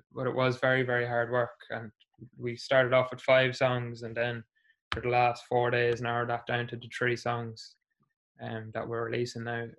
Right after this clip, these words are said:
Um, and then be-, before that, I suppose we had the drums done. Um, we wanted to do the drums in a big open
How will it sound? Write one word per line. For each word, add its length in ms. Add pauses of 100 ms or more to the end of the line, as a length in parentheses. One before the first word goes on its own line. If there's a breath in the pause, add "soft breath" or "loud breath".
(100)
Um, 300 (1200)
and 220
then 340 (600)
be-, 80
before 480
that, 180
I 120
suppose 360
we 180
had 280
the 40
drums 500
done. 420 (360)
Um, 380 (840)
we 80
wanted 320
to 80
do 160
the 40
drums 360
in 80
a 20
big 240
open 480